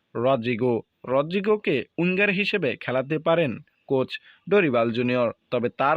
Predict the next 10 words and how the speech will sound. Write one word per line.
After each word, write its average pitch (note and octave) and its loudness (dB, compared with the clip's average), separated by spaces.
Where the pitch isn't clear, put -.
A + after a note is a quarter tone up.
হাতে G3 -2
নির্ভর E3 -2
করবে F3+ 0
সম্পূর্ণ A#2 -4
বিষয়টি। B2+ -2
তবে B2+ -2
এই G3+ 4
একাদশ D#3 2
বা A#2 4
চার F#3 2